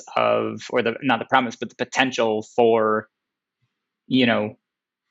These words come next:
fifteen billion dollars ultimately in dedicated funding to replace lead service lines, I think was, was certainly on people's minds, right? That there would, there would potentially be a dedicated federal funding source for this issue.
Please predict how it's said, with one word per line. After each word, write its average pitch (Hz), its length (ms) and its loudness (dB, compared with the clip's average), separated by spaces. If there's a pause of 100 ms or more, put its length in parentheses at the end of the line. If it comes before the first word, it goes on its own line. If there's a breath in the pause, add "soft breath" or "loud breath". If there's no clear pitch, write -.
(340)
fifteen 131 520 0
billion 123 300 4
dollars 110 480 2
ultimately 110 840 -2 (100)
in 110 500 -4 (120)
dedicated 117 580 2
funding 117 440 0
to 117 180 -2
replace 113 480 -2
lead 110 200 -2
service 143 320 -2
lines, 110 340 0
I 107 60 -4
think 110 280 -6
was, 101 560 -2
was 107 560 -6 (260)
certainly 117 920 0 (580)
on 120 220 2
people's - 360 -4
minds, - 840 -2 (400 loud breath)
right? 113 360 2
That 117 140 0
there 120 180 4
would, 113 300 0
there 113 120 2
would 110 140 -2
potentially 117 540 0
be 110 200 0
a 104 40 0
dedicated 104 640 0
federal 107 340 -4
funding 110 400 -4
source - 340 -8
for 120 140 -6
this 117 240 -8
issue. - 420 -8